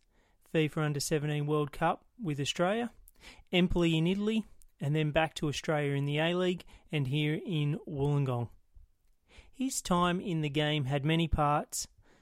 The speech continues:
some of this time being complex and challenging. Articulate and thoughtful, Des has remained genuine, pragmatic,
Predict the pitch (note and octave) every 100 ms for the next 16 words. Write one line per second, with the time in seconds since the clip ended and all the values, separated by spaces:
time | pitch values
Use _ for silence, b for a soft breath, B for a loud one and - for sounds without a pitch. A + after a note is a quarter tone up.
0 | b - F3+ E3+ C#3+ C#3+ - D#3 D3 C#3+
1 | C#3+ C3+ - F#3 - F3 E3+ - E3 C3+
2 | D#3 D3 D3 B2 A2+ - - _ _ _
3 | _ _ _ - E3 - A3+ - C4 C4
4 | - - D#3 - F3+ G#3+ - A#3 B3+ -
5 | b b b b b D#3 F3 F#3+ - D#3+
6 | D#3 D3 D3+ D3+ D#3+ D#3 C#3+ D3+ E3+ G3
7 | A3+ A3+ - - D#3+ D3+ D3+ F3 G#3 -